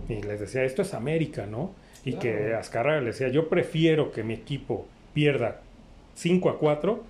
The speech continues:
Speaker 1: que ganar uno cero.
Speaker 2: Ah,
Speaker 1: El
Speaker 2: claro.
Speaker 1: América tiene que dar espectáculo".
Speaker 2: Ujú. Fíjate nada más.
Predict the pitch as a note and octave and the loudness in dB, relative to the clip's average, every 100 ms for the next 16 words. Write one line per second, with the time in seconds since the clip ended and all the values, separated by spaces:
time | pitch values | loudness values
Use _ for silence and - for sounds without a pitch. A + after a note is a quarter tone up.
0 | - - C#3 A#2 B2 B2+ B2+ A#2 - G#2+ | -20 -4 -2 0 0 0 0 -4 -4 -6
1 | - - - E3 E3 B2 C3 F3 F3+ D3+ | -8 -14 -8 -4 0 2 4 4 2 2
2 | D#3 D#3 C3+ C3 C3 - - A#2+ - - | 0 0 0 0 -2 -6 -6 -6 -6 -10
3 | - D#3 C#3+ C#3 C3+ C#3+ - - - - | -10 -6 -4 -4 -6 -10 -16 -20 -20 -16
4 | C#3 E3 - C3+ C#3+ C3+ B2 | -10 -10 -8 -6 -6 -6 -8